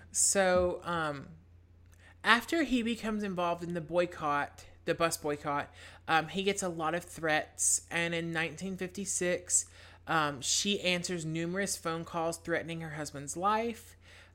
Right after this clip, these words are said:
Um, so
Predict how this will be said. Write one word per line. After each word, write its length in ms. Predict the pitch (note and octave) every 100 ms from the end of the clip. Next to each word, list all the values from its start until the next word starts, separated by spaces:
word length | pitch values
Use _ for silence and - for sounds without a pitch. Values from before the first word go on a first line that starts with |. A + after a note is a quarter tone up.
| -
Um, 540 | E3+ F3 D#3+ C#3+ B2 C3+ - - - - - - - - - - - - - -
so 560 | - - - A3+ G#3+